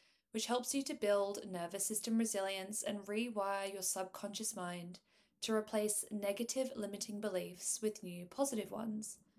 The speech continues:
bringing your mind and body back to safety and back to balance. The truth is,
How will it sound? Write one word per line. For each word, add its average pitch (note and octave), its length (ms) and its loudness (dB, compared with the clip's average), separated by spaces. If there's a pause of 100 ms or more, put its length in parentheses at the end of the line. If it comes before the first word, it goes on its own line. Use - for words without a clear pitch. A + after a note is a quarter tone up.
(400)
bringing B3 260 6
your B3 120 2
mind G#3+ 440 4
and G#3+ 140 0
body F#3 260 0
back F3+ 320 -2
to B3+ 100 -6
safety G3+ 720 -2 (420)
and A3+ 220 6
back E3+ 280 -2
to - 100 -6
balance. A#3 640 -4 (680)
The A#3+ 60 -2
truth C4+ 400 2
is, G3+ 400 2